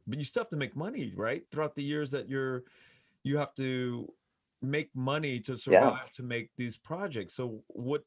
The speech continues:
Speaker 1: do you do? Do you stick with computer science, or you go
Speaker 2: Yeah.
Speaker 1: all in in filmmaking?
Speaker 2: You saw my side hustles. It was all insurance fraud and <laughs>
Speaker 1: <laughs>
Speaker 2: yeah.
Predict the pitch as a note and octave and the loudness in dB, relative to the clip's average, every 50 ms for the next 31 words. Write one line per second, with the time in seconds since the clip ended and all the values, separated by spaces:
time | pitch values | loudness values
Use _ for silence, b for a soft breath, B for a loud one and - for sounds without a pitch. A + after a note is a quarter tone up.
0 | - C3 C3 C#3+ C#3 C3+ C3 C3 D#3 C#3 G#2+ G#2 G#2 G#2 G#2 G#2 G#2 G2+ - - | -6 -6 -4 -4 -2 -4 -2 -2 -2 -2 0 -2 -2 -2 -2 -2 -4 -4 -6 -8
1 | - - C3+ B2 - B2 A#2 - - A#2 G#2+ B2 A#2 G#2+ - - D#3+ D#3+ E3+ F3+ | -6 -6 -6 -4 -4 -6 -6 -4 -6 -4 -4 -4 -4 -4 -4 -2 -2 -2 -2 -2
2 | F3+ F3+ E3+ - - C3+ B2+ B2 A#2+ A#2 - _ _ _ _ _ _ _ C3 C3 | -2 -4 -4 -4 -2 -2 -2 -2 -2 -6 -10 _ _ _ _ _ _ _ -2 -2
3 | B2+ A#2 B2+ C3 B2+ B2 - - - - - B2 B2+ C3 B2+ B2+ B2+ B2+ B2 B2 | 0 0 0 0 2 0 -2 -4 -6 -4 -2 0 0 0 0 -2 -2 -2 -2 -2
4 | A#2+ A2 - - C#3 C#3+ C#3 A2+ G2 - - F2 E2+ - _ _ _ _ - - | -4 -4 -4 -4 -4 -4 -4 -6 -6 -6 -8 -10 -10 -14 _ _ _ _ -20 -20
5 | _ _ _ _ _ _ _ _ _ _ _ _ _ - C3+ E3+ - G3+ D3+ A#2 | _ _ _ _ _ _ _ _ _ _ _ _ _ 10 10 12 12 12 12 12
6 | G2 - - G2 G2 G2 G#2+ G#2+ A#2+ - F3+ F#3 F#3 - - A2+ B2 B2 B2+ C3 | 12 12 12 12 12 12 12 10 10 8 6 4 4 4 6 10 12 12 12 12
7 | B2 B2 B2+ - A#2 - - C#3 B2+ A2+ - - G#2+ G2 G2 F#2+ F#2+ F2 G#2 A2 | 12 8 4 4 8 10 10 10 10 8 8 8 10 10 12 10 10 8 6 4
8 | - - - - - G#3 G3+ - D4+ G#4+ - B3 G3+ A3 - - A#3+ - - - | 4 0 -6 -8 -6 0 10 12 12 12 12 12 12 12 10 10 10 8 8 8
9 | - - - - - - - - - - - - - _ - - - - - D#3+ | 4 2 2 2 -2 -4 -4 -4 0 -2 -2 -2 0 _ -2 -2 -2 -4 -4 -4
10 | - - - - - - _ - B3 A2+ E2 | -4 -6 -12 -20 -20 -6 _ 10 10 10 10